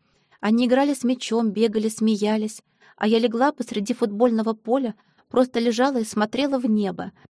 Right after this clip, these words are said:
И эти дети с весёлым визгом, играющие на футбольном поле, тоже обречены.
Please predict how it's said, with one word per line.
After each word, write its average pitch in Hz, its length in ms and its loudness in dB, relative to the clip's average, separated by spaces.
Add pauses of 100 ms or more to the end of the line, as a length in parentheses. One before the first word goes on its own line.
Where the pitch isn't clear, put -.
(280)
И 226 120 0
эти 233 160 -4
дети 240 360 -2
с 220 100 -10
весёлым 226 400 -2
визгом, 214 440 -2
играющие 220 500 0
на 214 60 -2
футбольном 220 540 -2
поле, 247 360 -4
тоже 247 360 0
обречены. 190 760 -4